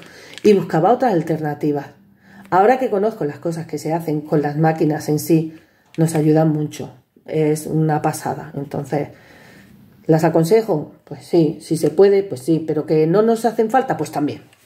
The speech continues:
¿vale? Chicas, pues esto también ya os he metido un poquito la chapa. <laughs> Mirad, también me compré, que después acabé echando,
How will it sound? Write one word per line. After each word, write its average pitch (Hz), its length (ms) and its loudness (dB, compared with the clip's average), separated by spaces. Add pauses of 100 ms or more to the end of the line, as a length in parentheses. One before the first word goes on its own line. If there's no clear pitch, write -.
(100)
¿vale? 311 280 4 (640)
Chicas, 214 320 0
pues 180 220 2
esto 233 240 2
también 165 320 2
ya 190 120 0
os 190 100 -6
he 190 80 0
metido 175 320 2
un 170 60 -2
poquito 202 340 0
la 160 140 -2
chapa. - 480 -8 (140)
<laughs> - 1700 -6
Mirad, 214 360 4 (340)
también 240 300 2
me 302 100 2
compré, 277 380 0
que 202 100 0
después 175 500 0
acabé 220 300 2
echando, 269 560 2